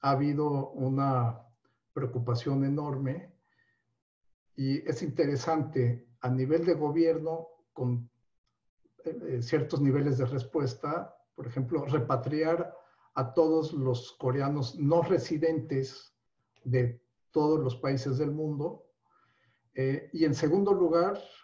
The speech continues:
un nivel de respuesta empresarial. Y me ha tocado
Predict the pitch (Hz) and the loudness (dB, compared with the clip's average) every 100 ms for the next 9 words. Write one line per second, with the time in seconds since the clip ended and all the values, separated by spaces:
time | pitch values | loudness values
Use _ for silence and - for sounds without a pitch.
0 | _ _ _ - 160 175 185 160 151 147 | _ _ _ -6 -2 -2 -2 -2 0 0
1 | 156 160 127 120 - 135 120 - 156 - | 2 0 0 -4 -4 -4 -2 -6 -6 -2
2 | 139 120 123 117 123 123 131 123 120 - | -2 0 0 0 2 2 2 0 -4 -16
3 | - _ _ _ _ _ _ _ _ _ | -20 _ _ _ _ _ _ _ _ _
4 | _ 131 139 147 127 120 147 147 156 156 | _ -4 -2 0 0 2 2 6 6 8
5 | 151 143 135 | 6 2 -2